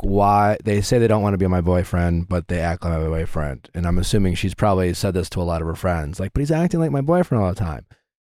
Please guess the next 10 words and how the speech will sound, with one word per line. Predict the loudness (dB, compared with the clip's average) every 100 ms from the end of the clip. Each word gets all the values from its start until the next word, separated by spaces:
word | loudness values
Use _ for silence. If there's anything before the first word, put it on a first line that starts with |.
| _ _ -6
That | -2
may | 2
be | 2
true. | 4 2 2 _ _ _ _ _ _ _ -6
But | -4
she's | -2 2 2 2 -4 0
also | 0 2 0 0
Jess, | -2 -2 -4
Jessica, | -4 -4 -4 -2 -2
whatever, | 0 0 0 0